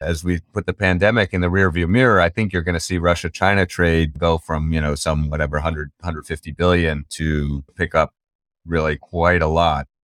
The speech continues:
And, you know, for Russia, there, there can be some benefits. I think Putin and others are seeing that as they pivot to the east, they, they had already talked about a pivot to the east already a decade ago, but now they can really,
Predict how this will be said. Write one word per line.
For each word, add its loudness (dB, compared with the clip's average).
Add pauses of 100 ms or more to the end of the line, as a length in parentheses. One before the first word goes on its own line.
(220)
And, 0
you 0
know, 2
for -4
Russia, 2
there, 2
there 0
can -2
be 0
some 0
benefits. 0
I 2
think -4 (840)
Putin 0
and 0
others 4
are 2
seeing 2
that 2 (100)
as 0
they 0
pivot 0
to -8
the -6
east, 0
they, -2
they 0
had 2
already 2
talked 0
about 2
a 0
pivot 2 (140)
to -6
the -4
east 0
already 4
a 2
decade 0
ago, -4
but -2 (100)
now 4
they -2
can -6
really, 0